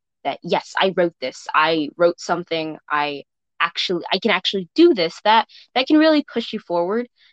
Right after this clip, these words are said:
And that's ge-, genuinely what pushed me forward and what encouraged me to really just try and get this book out there and get it to the, um,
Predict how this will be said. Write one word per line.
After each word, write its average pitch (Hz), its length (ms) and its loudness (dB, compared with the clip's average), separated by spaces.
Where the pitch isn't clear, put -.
And 190 240 0
that's 196 220 -4
ge-, 180 220 -6
genuinely 185 520 -2
what 151 320 -4
pushed - 240 -12
me 147 140 -10
forward 147 420 -6
and 151 300 -10
what 156 160 -8
encouraged 160 400 -4
me 151 220 -6
to 156 100 -10
really 143 260 -10
just - 280 -16
try 139 220 -4
and 147 120 -10
get 180 160 0
this 175 160 -12
book - 240 -8
out 156 220 0
there 147 180 -2
and 147 160 -8
get 220 140 2
it 226 160 2
to 196 400 0
the, 160 440 2
um, 151 380 -4